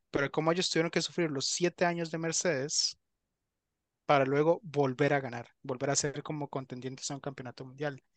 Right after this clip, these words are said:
Entonces, ese tipo de comentarios de Mercedes no solo es que se les está cagando a, tal vez a Horner o a Checo, que le está diciendo, "Ah, sí, es que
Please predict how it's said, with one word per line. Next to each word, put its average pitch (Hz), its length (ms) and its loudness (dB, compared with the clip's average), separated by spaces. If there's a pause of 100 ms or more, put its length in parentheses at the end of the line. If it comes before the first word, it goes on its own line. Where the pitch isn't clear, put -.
(220)
Entonces, - 340 2
ese 190 180 4
tipo 208 260 0
de 202 60 4
comentarios 180 440 0
de 180 60 -4
Mercedes 170 680 2 (580)
no 151 180 2
solo 185 260 4
es 180 100 4
que 196 100 0
se 170 100 2
les 139 140 4
está - 220 2
cagando 170 800 2
a, 135 400 2
tal 131 160 -4
vez 139 260 4
a 139 240 4 (120)
Horner 135 320 0 (760)
o 147 220 4
a 135 640 0
Checo, 139 520 2
que - 80 -4
le 135 40 -4
está 143 120 0
diciendo, 160 240 -4
"Ah, 247 220 4
sí, 208 120 -2
es 202 160 -2
que 156 380 -2